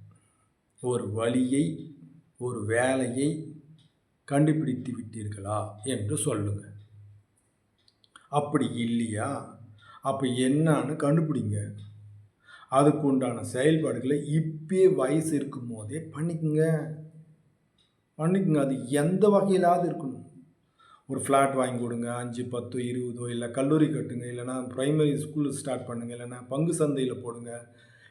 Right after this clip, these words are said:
இல்லைன்னா கோல்டு மேல போடுங்க, இல்லைன்னா ஏதாவது ஒண்ணுத்துல ஒண்ணு இன்வெஸ்ட்மெண்ட் பண்ணினே இருங்க. அது என்ன பண்ணணும், அதுக்கு மேல, அதுக்கு மேல உங்களுக்கு அந்த வருமானத்தை பெருக்கிக் கொண்டே இருக்க வேண்டும்.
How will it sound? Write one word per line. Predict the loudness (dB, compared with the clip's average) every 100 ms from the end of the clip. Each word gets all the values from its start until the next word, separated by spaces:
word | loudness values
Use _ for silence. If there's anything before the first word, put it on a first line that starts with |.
| 0
இல்லைன்னா | 4 4 6
கோல்டு | 8 8 8
மேல | 4 2
போடுங்க, | 0 -4 -6 -6
இல்லைன்னா | -8 -6 -4 -2
ஏதாவது | 2 4 4 2
ஒண்ணுத்துல | 0
ஒண்ணு | -2 -4 -4 -2
இன்வெஸ்ட்மெண்ட் | 0 2 2 0 -2 -2
பண்ணினே | -4 -2 2
இருங்க. | 2 0 -4 -10 -14 -20 _ _ _ _ _ _ _ _ _
அது | -2 0
என்ன | 2 4
பண்ணணும், | 4 4 4 2 0 0
அதுக்கு | -2 -2 -2 -2
மேல, | 0 0 0 0
அதுக்கு | -2 -6 -6 -2
மேல | -2 -2 -4
உங்களுக்கு | -4 -6 -8 -8 -8
அந்த | -8 -8
வருமானத்தை | -6 -2 0 0 0 -2 -6
பெருக்கிக் | -6 0 2 2 0 -4 -2
கொண்டே | -2 0 0 0
இருக்க | 0 -2
வேண்டும். | -4 -6 -10 -12 -16